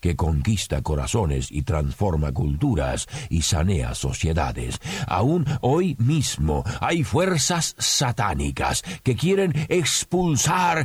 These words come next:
ese amor de Dios de sus fronteras.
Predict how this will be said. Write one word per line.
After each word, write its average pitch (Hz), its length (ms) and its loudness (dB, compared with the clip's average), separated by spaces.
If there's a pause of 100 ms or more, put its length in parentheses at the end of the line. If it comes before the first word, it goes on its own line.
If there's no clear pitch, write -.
(160)
ese 160 380 2
amor 160 420 2
de 151 140 2
Dios 139 340 2
de 143 100 2
sus 135 240 0
fronteras. 107 840 0